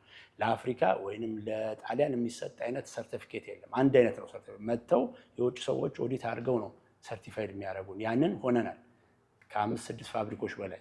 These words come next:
ያ ራሱ አንድ ጥሩ እርምጃ ነው። ቀደም ሲል ያላቸው አመለካከት ለእኛ ዝቅተኛ ቢሆንም በዚህ ሰርቲፋይድ ነን ስትል ራሱ የተሻለ አመለካከት ይኖራቸዋል። ገበያም ለማግኘት እየጠቀመን ነው፣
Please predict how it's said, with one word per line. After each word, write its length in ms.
ያ 220
ራሱ 340
አንድ 220
ጥሩ 200
እርምጃ 340
ነው። 140
ቀደም 340
ሲል 280
ያላቸው 480
አመለካከት 640
ለእኛ 260
ዝቅተኛ 480
ቢሆንም 340
በዚህ 420
ሰርቲፋይድ 520
ነን 160
ስትል 420
ራሱ 260
የተሻለ 500
አመለካከት 600
ይኖራቸዋል። 600
ገበያም 400
ለማግኘት 540
እየጠቀመን 600
ነው፣ 120